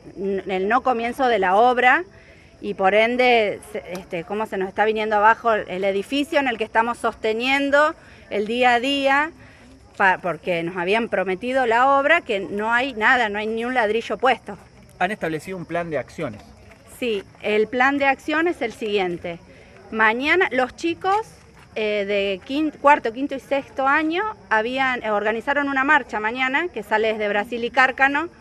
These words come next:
Speaker 1: a las siete, a las ocho de la mañana. Entonces nosotros, los padres y, eh, a los docentes, decidimos acompañar esa marcha mañana que va a llegar hasta la municipalidad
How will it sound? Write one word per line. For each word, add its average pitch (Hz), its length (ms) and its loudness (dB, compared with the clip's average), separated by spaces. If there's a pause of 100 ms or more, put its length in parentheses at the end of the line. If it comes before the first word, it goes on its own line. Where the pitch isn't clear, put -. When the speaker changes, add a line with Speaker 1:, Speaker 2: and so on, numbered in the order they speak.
(380)
Speaker 1:
a 214 100 0
las 190 520 -2 (420)
siete, 226 300 0
a 220 100 4
las 202 200 -2
ocho 254 240 -2
de 226 120 4
la 220 120 2
mañana. 285 500 0 (500)
Entonces 233 400 -6
nosotros, 311 720 0 (140)
los 202 280 -2
padres 294 640 6 (180)
y, 196 200 -8
eh, 190 140 -4
a 185 100 -2
los 185 340 -6
docentes, 294 640 -2 (420)
decidimos 247 600 -4
acompañar 196 560 -4
esa 311 160 -4
marcha 320 460 0 (100)
mañana 262 480 -4
que 226 160 -4
va 202 100 -2
a 220 40 -2
llegar 226 420 0
hasta 196 240 -8
la 190 120 -6
municipalidad 196 720 -2